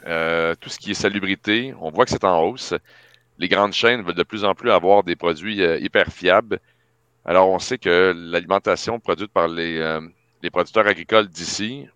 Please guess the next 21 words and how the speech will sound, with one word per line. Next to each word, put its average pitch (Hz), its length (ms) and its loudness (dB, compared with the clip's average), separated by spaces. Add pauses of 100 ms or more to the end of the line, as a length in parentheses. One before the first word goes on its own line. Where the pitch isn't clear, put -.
ben, 80 60 -4
euh, 82 380 -2 (260)
elle 87 100 -6
va 85 100 -8
toujours 113 280 -4
être 98 140 -4
demandée. 82 460 -4 (320)
Alors, 87 200 -4
c'est, 80 200 -8 (840)
quand - 140 -4
on 104 100 4
regarde 110 320 4
l'horizon, 104 520 4
faut, 90 180 -12
faut, 87 320 0
euh, 82 680 2
on - 80 -12
peut - 120 -6
juste 127 140 -2
être - 100 -4
positif - 680 -6